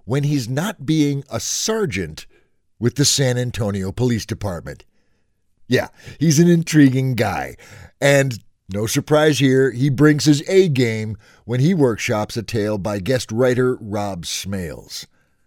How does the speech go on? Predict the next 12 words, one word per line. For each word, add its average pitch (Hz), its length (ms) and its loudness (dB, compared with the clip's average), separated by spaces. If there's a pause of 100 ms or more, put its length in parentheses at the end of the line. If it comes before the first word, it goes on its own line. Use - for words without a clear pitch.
(840)
And - 80 -6
after 139 240 0
that, 190 320 2 (100)
it's - 200 -4
all 135 360 4
new 135 220 2
stuff, 107 500 -2
leading 185 360 4
off 165 420 -2
with 120 240 0
Kat 139 300 -4
Rambo 131 640 2